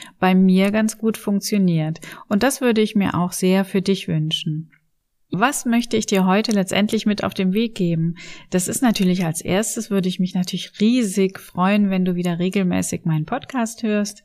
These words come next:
weil ich mich sehr freue, wieder zu starten und dir unbedingt so viel wie möglich mitgeben möchte.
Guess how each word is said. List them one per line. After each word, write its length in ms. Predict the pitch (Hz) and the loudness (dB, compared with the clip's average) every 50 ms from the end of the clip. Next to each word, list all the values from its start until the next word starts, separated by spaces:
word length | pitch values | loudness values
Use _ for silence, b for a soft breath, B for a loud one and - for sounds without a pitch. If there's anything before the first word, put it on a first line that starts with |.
| _ | _
weil 160 | - 185 196 208 | 0 2 4 4
ich 100 | 196 - | 4 2
mich 160 | 190 185 180 | 0 0 0
sehr 220 | - 180 196 202 | 2 2 2 0
freue, 560 | 196 - - - 185 202 226 240 240 233 220 | 0 -4 -8 -4 0 2 4 4 4 4 4
wieder 260 | 208 208 202 202 196 196 | 2 2 2 0 0 -2
zu 140 | - 202 | -4 -6
starten 640 | 190 - - 196 185 185 190 190 190 190 190 185 180 | -6 -4 -4 -4 -2 0 -2 -2 0 0 0 0 0
und 260 | - - 180 180 185 | 0 0 -2 -2 0
dir 300 | - 175 170 170 170 170 170 B B B B B _ | 0 0 0 0 0 -2 -4 B B B B B _
unbedingt 840 | - 208 240 247 247 240 233 220 190 185 190 190 190 190 190 185 - | 0 2 4 6 6 6 4 4 4 2 2 2 2 2 0 0 -2
so 100 | 185 175 | -6 -6
viel 440 | 175 - - - - 262 262 247 | -6 -8 -12 -8 -4 -2 0 0
wie 120 | 220 214 190 | 2 2 4
möglich 420 | 185 180 175 180 - 196 180 - | 4 2 0 -2 -4 -6 -4 -2
mitgeben 500 | 185 185 180 - - - 156 151 147 143 | -2 -2 -2 -4 -4 -4 -4 -4 -4 -4
möchte. 500 | 139 143 143 143 - - - 202 185 185 | -6 -6 -8 -10 -12 -12 -10 -8 -8 -10